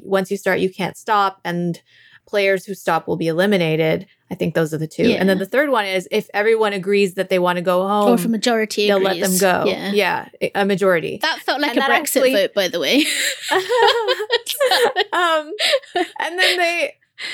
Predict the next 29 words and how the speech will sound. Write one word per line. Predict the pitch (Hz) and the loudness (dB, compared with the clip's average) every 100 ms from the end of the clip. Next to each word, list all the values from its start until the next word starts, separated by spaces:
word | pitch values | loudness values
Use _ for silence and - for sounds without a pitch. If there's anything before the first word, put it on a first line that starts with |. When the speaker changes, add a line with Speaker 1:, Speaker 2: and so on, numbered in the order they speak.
| - - _ _ | -12 -16 _ _
Speaker 1:
the | 302 | -2
juxtaposition | 254 320 - - 359 359 370 359 | 0 0 -2 0 0 0 0 -2
of | - 247 240 | 0 -2 0
that, | 233 233 | 0 0
like, | 262 - | -2 -4
extreme | - - - 254 269 269 | -10 -12 -4 0 2 0
cruelty | - 302 285 302 - 359 339 | -2 2 2 2 0 0 0
and | - 247 | -2 -4
then | 247 233 | -4 0
this, | 240 - | -2 0
like, | 226 214 | -4 -2
appearance | 226 - _ 240 240 240 262 - | -4 -6 _ -2 -2 -2 -8 -4
of | - 196 185 | -2 -2 -2
a | 208 | -2
reasonable, | 190 208 214 214 214 208 202 202 - _ - | 0 0 0 0 0 2 2 0 -6 _ -4
you | 208 | 0
know, | 190 190 185 185 | 2 2 2 0
uh, | 180 196 180 175 165 170 | -2 -2 0 2 0 -2
side | - 196 185 233 294 | -4 -4 -2 -4 -6
to | - | -4
these | 262 277 - - 190 | 0 0 -2 -8 -6
monsters, | 185 180 202 254 294 - | -2 -2 -2 0 0 2
basically, | 202 185 - - | 0 2 2 2
Speaker 2:
Yeah. | |
Speaker 1:
who | 254 | 2
are, | 208 | 2
like, | 185 180 | 2 0
these | 196 | -8
faceless, | - 190 190 - 196 180 - | -2 -2 -2 0 0 0 -8